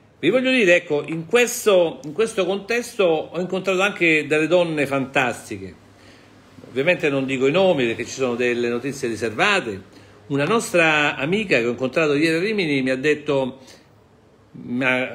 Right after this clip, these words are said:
ho ancora i brividi, dice: "Avvocato, io dovevo fare delle chemioterapie, sono malata, devo fare delle chemioterapie e mi volevano per forza obbligatoriamente fare il tampone.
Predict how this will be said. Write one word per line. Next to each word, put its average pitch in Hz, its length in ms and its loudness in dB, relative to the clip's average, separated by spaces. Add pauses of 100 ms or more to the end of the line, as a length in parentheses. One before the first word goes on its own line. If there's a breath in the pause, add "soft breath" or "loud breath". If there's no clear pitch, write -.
(600)
ho 117 100 -4
ancora 135 260 0
i 135 60 4
brividi, 117 840 0
dice: 107 220 -6
"Avvocato, 135 680 -2
io 135 280 2
dovevo 127 360 0
fare 120 680 0 (920)
delle 120 380 0
chemioterapie, 135 960 0 (240)
sono 101 180 -12
malata, 147 500 -2 (800 loud breath)
devo 110 120 -6
fare 151 160 0
delle 160 240 0
chemioterapie 180 460 2
e 208 40 4
mi 165 120 -2
volevano 156 440 0
per 156 180 2
forza 190 760 0
obbligatoriamente 165 720 0
fare 160 160 0
il 151 100 -4
tampone. 117 540 -4